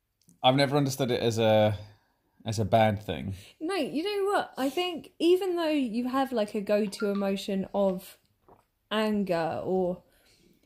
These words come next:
Speaker 2: frustration or th-, something that's considered negative, I don't think it's actually negative for you. I was thinking about this, like, for example, when you were, um,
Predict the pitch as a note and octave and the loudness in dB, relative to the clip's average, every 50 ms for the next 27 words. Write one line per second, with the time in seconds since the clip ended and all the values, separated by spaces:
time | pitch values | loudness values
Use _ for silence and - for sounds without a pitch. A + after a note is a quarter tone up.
0 | _ _ _ _ _ _ _ _ _ _ _ _ _ - - - - C4 A#3 G3 | _ _ _ _ _ _ _ _ _ _ _ _ _ -20 -10 -2 0 2 2 2
1 | - - - A#3 G#3 G#3+ - - G#3+ G3+ A#3+ B3 A#3+ G3+ - - - A#3 - D#4+ | 0 -2 0 0 0 2 0 0 2 4 4 4 4 2 -2 -6 -4 -2 0 2
2 | D4+ C#4 D4 C#4+ C4 B3+ A3+ A3+ - - - B3+ B3 - - - - D#4 D4 C4 | 2 2 2 2 2 0 0 -2 -2 -2 0 0 2 2 0 2 2 2 0 0
3 | C4+ C#4 C4 G#3+ - - A#3+ B3+ C4 C4 B3+ B3 G3 - G3+ E3+ D#3 - - - | 0 -2 -4 -4 -4 -4 -2 -2 -2 -2 -2 -4 -4 -4 -4 -4 -4 -6 -8 -8
4 | - - G#3+ C4+ D4 D#4 D4+ C#4+ D#4 - F4+ E4 C#4+ - D4 B3+ - - - - | -6 -4 -2 0 0 0 -2 -4 -6 -6 -6 -6 -4 -2 -2 -2 -2 -2 -4 -6
5 | - _ _ _ _ _ _ _ _ _ _ _ _ - B3 B3 - - - - | -8 _ _ _ _ _ _ _ _ _ _ _ _ -2 0 0 0 -2 -4 -6
6 | - A#3+ A#3+ B3 A#3 A#3+ B3 A#3+ B3 B3 - - A#3+ A3 A3 G3 - - - - | -2 0 2 4 4 4 2 2 0 -2 -2 0 0 0 0 -2 -6 -12 -20 -20
7 | - - - - A#3+ G#3+ G#3+ A#3+ B3 A#3 G#3+ F#3 F3 F#3+ G#3 A3+ - C#4 C4 B3+ | -20 -8 -2 0 0 2 2 2 2 2 2 2 2 2 0 0 0 0 0 0
8 | A#3+ B3 A#3 A3+ G#3+ G3+ F3+ G#3 G#3 G#3 - - A3+ G3 - - - _ _ _ | 0 0 0 2 2 2 2 0 -2 -2 0 0 0 0 -2 -4 -8 _ _ _
9 | _ _ _ _ _ - - - B3 B3+ A3+ B3+ A#3+ A#3 A3+ B3 A#3+ A#3 A#3 A3+ | _ _ _ _ _ -4 2 4 4 4 4 4 2 2 2 2 2 4 4 2
10 | A3+ A#3 A3+ A3+ A3 G#3+ G#3+ G#3+ G#3+ G#3 G3+ - - - _ _ _ _ _ _ | 2 2 2 2 4 4 4 4 4 2 2 0 -4 -8 _ _ _ _ _ _
11 | - G#3+ G#3 G3+ G3+ G3+ G3+ G3 F#3+ | -6 -4 -2 -2 0 -2 -2 -4 -6